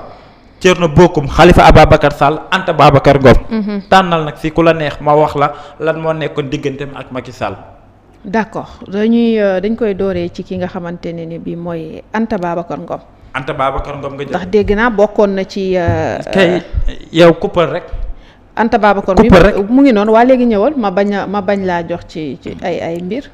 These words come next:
Speaker 1: Anta Babacar Ngom.
Speaker 2: Waay.
Speaker 1: Mooy doomu kan?
Speaker 2: Doomu
Speaker 1: Babacar Ngom.
Speaker 2: Babacar Ngom Sedima.
Speaker 1: Bu Sedima.
Speaker 2: Mhm.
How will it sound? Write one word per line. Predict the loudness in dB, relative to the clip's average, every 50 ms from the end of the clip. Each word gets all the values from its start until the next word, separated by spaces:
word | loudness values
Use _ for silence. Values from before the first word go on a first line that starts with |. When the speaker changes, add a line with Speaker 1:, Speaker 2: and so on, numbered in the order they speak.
| -20 _ _
Speaker 1:
Anta | 0 0 0 0 0 2
Babacar | 2 2 2 2 0 -2 -4 -4 -4
Ngom. | -4 -4 -4 -4 -4 -4
Speaker 2:
Waay. | -4 -4 -4 -4 -6 -10 -14 -20 _ _ -2
Speaker 1:
Mooy | 2 2 2 4
doomu | 2 0 -2 -4 -6 -4
kan? | -4 -6 -6 -6 -12 -18 -20 -20 -20 -20 -20 -20 -20 -20 _ _ _
Speaker 2:
Doomu | 0
Speaker 1:
Babacar | 2 2 4 2 2 0 -2 0
Ngom. |
Speaker 2:
Babacar | 0 2 2 2 0 0 -2 -4 -4
Ngom | -2 -4 -6 -6
Sedima. | -6 -6 -6 -6 -6 -6 -8 -8 -10 -12 -10
Speaker 1:
Bu | -10 -8
Sedima. | -4 -4 -4 -4 -4 -6 -6 -8 -8 -10 -12
Speaker 2:
Mhm. | -12 -12 -12